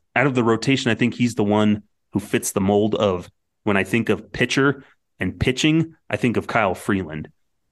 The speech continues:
because he's constantly tinkering with his arsenal and he's trying to outsmart the batters and everything. Whereas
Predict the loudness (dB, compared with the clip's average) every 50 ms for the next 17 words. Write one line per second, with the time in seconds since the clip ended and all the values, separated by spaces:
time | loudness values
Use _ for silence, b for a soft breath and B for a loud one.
0 | _ _ -6 -2 0 0 0 0 -2 -6 -2 0 0 0 0 0 -2 -2 0 0
1 | -2 -2 -4 -6 -4 -2 -2 0 0 0 2 2 2 0 0 -4 -6 -8 -4 0
2 | 0 0 0 0 0 0 2 2 2 0 -2 -4 B B B B _ _ _ -2
3 | 0 0 2 0 0 0 0 0 2 2 0 0 -2 -2 -2 -4 -4 -2 0 2
4 | 2 2 2 0 0 -4 -4 -2 0 0 0 0 0 0 0 -2 -4 -8 -12 _
5 | _ _ _ _ _ _ _ _ 0 0 0 0 0 0 0 0 0 2 2 2
6 | 2 2 0 0 -4 -6